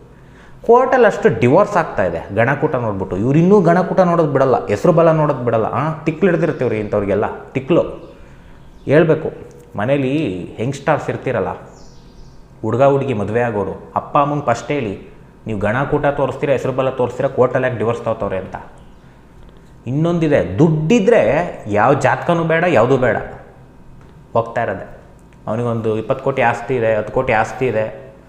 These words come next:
ಇದೆ ಅಂದರೆ ಯಾವ ಜಾತಕನೂ ಬೇಡ, ಯಾವ ಕ್ಯಾಸ್ಟು ಬೇಡ, ಅಲ್ಲಿ ಹೋಗೇ ಹೋಗ್ತಾರೆ. ಕಲಿಯುಗದಲ್ಲಿ ಹಂಗೇನೆ, ದುಡ್ಡಿನ ಮಹತ್ವ ಅಂತ ಒಂದಿದೆ. ಇನ್ನೊಂದು, ದುಡ್ಡು ಇಲ್ಲದೆ ಇರೋರಿಗೆ ಈ ಗಣಕೂಟದ ಚಟ,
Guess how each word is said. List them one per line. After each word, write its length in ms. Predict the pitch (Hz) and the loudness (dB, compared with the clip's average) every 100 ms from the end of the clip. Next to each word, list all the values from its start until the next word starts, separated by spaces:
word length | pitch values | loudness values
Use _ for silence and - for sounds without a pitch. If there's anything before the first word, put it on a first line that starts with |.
| - - - | -20 -20 -8
ಇದೆ 200 | 107 131 | -2 0
ಅಂದರೆ 400 | 123 98 90 101 | 0 -2 -4 -2
ಯಾವ 160 | 110 120 | 0 2
ಜಾತಕನೂ 460 | 107 113 - 151 | 2 0 0 -2
ಬೇಡ, 160 | 147 151 | 2 2
ಯಾವ 120 | 151 | 2
ಕ್ಯಾಸ್ಟು 360 | 139 117 - 139 | 2 -2 -2 -2
ಬೇಡ, 180 | 113 101 | 0 0
ಅಲ್ಲಿ 180 | 98 | 0
ಹೋಗೇ 140 | 110 113 | 2 2
ಹೋಗ್ತಾರೆ. 340 | 107 - - - - - - - - - - | -2 -4 -12 -12 -18 -20 -20 -18 -18 -16 -6
ಕಲಿಯುಗದಲ್ಲಿ 460 | 113 151 160 156 | -2 0 0 -2
ಹಂಗೇನೆ, 280 | 107 110 101 - - - - 85 | -4 -6 -10 -12 -18 -20 -16 -8
ದುಡ್ಡಿನ 340 | 101 101 131 | -8 -4 -4
ಮಹತ್ವ 480 | 135 123 120 - 123 | -4 -4 -6 -4 -4
ಅಂತ 160 | 117 117 | -2 -2
ಒಂದಿದೆ. 760 | 98 110 117 87 104 - - - - | -2 -2 -2 -4 -6 -10 -20 -20 -8
ಇನ್ನೊಂದು, 520 | 131 156 175 170 135 | -2 0 0 -2 0
ದುಡ್ಡು 240 | 123 143 165 | 0 2 2
ಇಲ್ಲದೆ 240 | 160 180 | 4 4
ಇರೋರಿಗೆ 340 | 175 156 147 202 - - - - | 4 2 2 -2 -4 -12 -16 -8
ಈ 200 | 147 123 | -6 -2
ಗಣಕೂಟದ 640 | 117 139 170 165 156 160 | 0 2 0 0 -2 -2
ಚಟ, 220 | 156 120 | -2 -4